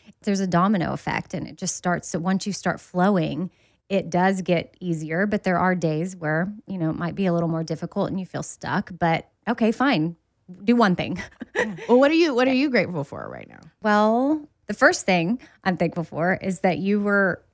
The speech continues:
Speaker 1: you were able to come, 'cause again, it was touch and go. We weren't for sure, for sure, for sure. And, or maybe that was me just also too being, like,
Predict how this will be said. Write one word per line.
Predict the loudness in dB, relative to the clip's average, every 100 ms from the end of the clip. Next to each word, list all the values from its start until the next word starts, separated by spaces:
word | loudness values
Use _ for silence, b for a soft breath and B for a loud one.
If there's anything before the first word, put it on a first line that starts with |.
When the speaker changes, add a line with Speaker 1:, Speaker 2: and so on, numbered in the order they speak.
| _ -2
Speaker 1:
you | 0
were | 2 2
able | 0 -2
to | -4 -2
come, | -2 -2 -6 -8
'cause | -8 -8 -10
again, | -2 2 2 0 -4
it |
was | -4 -4 -4 _ _ -4
touch | -2 0
and | 2
go. | 4 4 4 2 -2
We | -4
weren't | -4 -2 -2
for | -4 -4
sure, | -2 -2
for | -2 -2
sure, | 0 0
for | -2
sure. | 0 2 2 2 -2 B B B -4
And, | 0 0 2
or |
maybe | 2 4 4
that | 4
was | 2 0
me | 0 0 0
just | -4 -4
also | -6 -6 -8
too | -2 -2
being, | 0 -4
like, | -4 -6